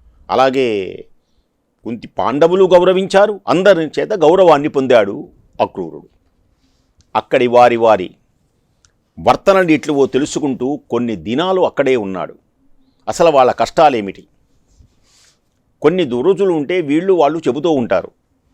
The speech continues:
వాళ్ళ వాళ్ళ యోగక్షేమములన్నీ తెలుసుకోవాలి అని,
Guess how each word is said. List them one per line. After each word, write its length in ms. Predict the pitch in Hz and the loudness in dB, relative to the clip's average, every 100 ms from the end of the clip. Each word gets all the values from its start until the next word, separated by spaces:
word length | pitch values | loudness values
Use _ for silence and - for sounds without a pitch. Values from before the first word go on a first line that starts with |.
| _ 101 | _ 2
వాళ్ళ 200 | 123 143 | 2 4
వాళ్ళ 200 | 123 113 | 2 0
యోగక్షేమములన్నీ 1040 | 101 156 190 - 170 170 165 151 147 135 | 0 0 0 -2 -4 -4 -4 -6 -6 -6
తెలుసుకోవాలి 680 | 113 117 - 139 131 131 123 | -8 -8 -2 0 4 4 2
అని, 240 | 120 156 | -4 -8